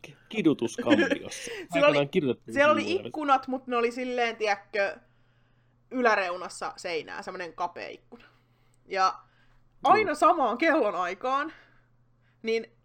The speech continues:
Speaker 2: siellä näkyi, kun ihmisen varjo käveli sun seinän vieressä. Se oli illalla joku tietty aika, mä en nyt muista tarkalleen sitä aikaa, ja Sarakaan ei muistanut sitä.
Speaker 1: Ää.
Speaker 2: Ja siellä ei kumminkaan ollut ketään ulkona.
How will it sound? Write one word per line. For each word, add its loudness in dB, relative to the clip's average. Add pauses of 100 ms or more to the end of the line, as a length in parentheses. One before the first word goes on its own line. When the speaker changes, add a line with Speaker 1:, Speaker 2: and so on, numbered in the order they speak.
Speaker 2:
siellä 0 (220)
näkyi, 0
kun -10
ihmisen -4
varjo -2
käveli -6 (640)
sun -12
seinän -6 (120)
vieressä. -6
Se -2
oli -6
illalla 2
joku -6
tietty -8
aika, -4
mä -10
en -12
nyt -20
muista -20 (120)
tarkalleen -12
sitä -12
aikaa, -10
ja -6
Sarakaan -6
ei -14
muistanut -14
sitä. -10
Speaker 1:
Ää. -14 (340)
Speaker 2:
Ja 4
siellä 4
ei 0
kumminkaan -2
ollut -10
ketään -10
ulkona. -20